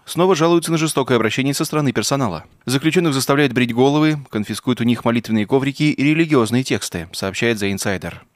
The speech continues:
А несколько месяцев назад произошёл вопиющий случай. Заключённых мусульман отвезли в баню, после чего сотрудники фсин заставили их состричь бороды. При этом тюремные надзиратели намеренно сломали насадки машинки,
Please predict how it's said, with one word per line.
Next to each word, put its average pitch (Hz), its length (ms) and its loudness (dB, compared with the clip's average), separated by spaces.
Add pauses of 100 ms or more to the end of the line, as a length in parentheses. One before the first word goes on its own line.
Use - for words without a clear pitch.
А - 100 -2
несколько 151 380 0
месяцев 151 340 0
назад 139 220 0
произошёл 135 400 2
вопиющий 127 500 0
случай. 113 480 -4 (260)
Заключённых 156 520 0
мусульман 165 380 2
отвезли 135 340 2
в 107 100 -2
баню, 147 460 0
после 113 220 -2
чего 131 140 0
сотрудники 127 520 -2
фсин 151 440 -2
заставили 170 440 0
их 175 120 -2
состричь 117 340 -4
бороды. 95 420 -2 (120)
При 147 120 0
этом 156 180 0
тюремные 139 320 2
надзиратели 127 500 2
намеренно 151 360 2
сломали 139 340 2
насадки 127 380 -2
машинки, 127 520 -4